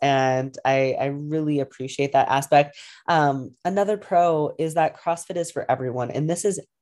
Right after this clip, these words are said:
definitely a myth that I think needs debunking. Again, I was very close-minded to CrossFit. And I feel like this is,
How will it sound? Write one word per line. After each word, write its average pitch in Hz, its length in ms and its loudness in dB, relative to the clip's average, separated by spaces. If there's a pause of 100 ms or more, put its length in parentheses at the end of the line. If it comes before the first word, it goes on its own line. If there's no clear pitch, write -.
(100)
definitely 143 640 0
a 135 120 -4
myth 131 360 -2 (380)
that 147 100 6
I 135 120 4
think 135 340 -6
needs 131 360 -6 (100)
debunking. 127 640 -2
Again, 151 500 2 (720)
I 170 260 8
was 151 200 4
very 143 260 0
close-minded 151 760 -2
to 156 80 -8
CrossFit. 135 540 0
And 185 100 -4
I 202 60 -2
feel 254 280 -2
like 311 200 -2
this 160 220 0
is, 165 220 0